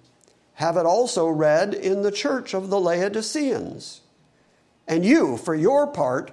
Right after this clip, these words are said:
read my letter that is coming from Laodicea. In my introduction to the book of Colossians, I told you,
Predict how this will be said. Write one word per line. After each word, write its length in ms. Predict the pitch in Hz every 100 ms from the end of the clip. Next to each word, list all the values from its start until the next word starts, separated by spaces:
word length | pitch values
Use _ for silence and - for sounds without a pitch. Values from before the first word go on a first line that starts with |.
| - _ _ _ _ _ _ -
read 320 | 165 220 226
my 240 | 196 175 175
letter 360 | 165 156 196
that 140 | 220 220
is 180 | 247 -
coming 460 | 220 226 220 226
from 500 | 208 - 185 202 180
Laodicea. 1040 | 151 151 147 135 131 131 - 233 226 214 214 - - _ _ _ _ _ _ _ _ _ _ _ _ _ _ _
In 120 | 165 156
my 200 | 147 143
introduction 580 | 143 135 151 175 170
to 60 | 160
the 100 | 156
book 200 | 147 151
of 120 | 135
Colossians, 680 | - 143 160 175 170 165 165
I 140 | 143
told 340 | 135 156 165 143
you, 300 | 156 151